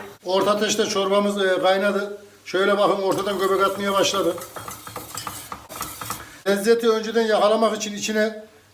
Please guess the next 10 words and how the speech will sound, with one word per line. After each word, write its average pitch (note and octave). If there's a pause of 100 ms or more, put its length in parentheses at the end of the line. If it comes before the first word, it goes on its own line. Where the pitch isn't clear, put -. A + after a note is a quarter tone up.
(120)
bir A#3+
çay G#3+
kaşığı G#3
da G3+
sirke F#3+
atıyoruz. G#3+ (720)
İnsanları G#3
rahatsız G3
etmeyecek G3+
şekilde. E3+